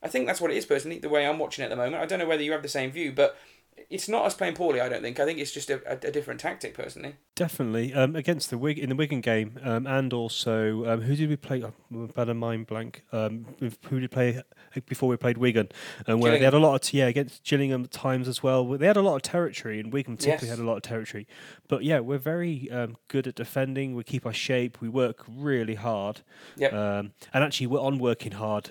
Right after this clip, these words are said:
Speaker 2: Um, we were a bit concerned, weren't we, going into the game, um, that the Wigan game was gonna take,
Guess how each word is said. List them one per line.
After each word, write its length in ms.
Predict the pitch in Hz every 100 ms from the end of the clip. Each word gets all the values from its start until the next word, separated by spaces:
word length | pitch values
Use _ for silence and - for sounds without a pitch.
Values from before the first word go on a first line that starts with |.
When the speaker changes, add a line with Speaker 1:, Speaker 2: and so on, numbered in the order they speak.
| -
Speaker 2:
Um, 160 | 107
we 80 | 117
were 160 | 127 120
a 60 |
bit 120 | 117 -
concerned, 420 | 107 - 120 117
weren't 140 | 120
we, 80 | 110
going 200 | 113 110
into 180 | 110 -
the 100 | 110
game, 400 | 117 107 107 107 - - - _
um, 260 | 95 101 101
that 180 | 113 -
the 80 | 107
Wigan 280 | 110 113 110
game 200 | 104 104
was 120 | 101
gonna 160 | 107 104
take, 640 | - 117 110 - -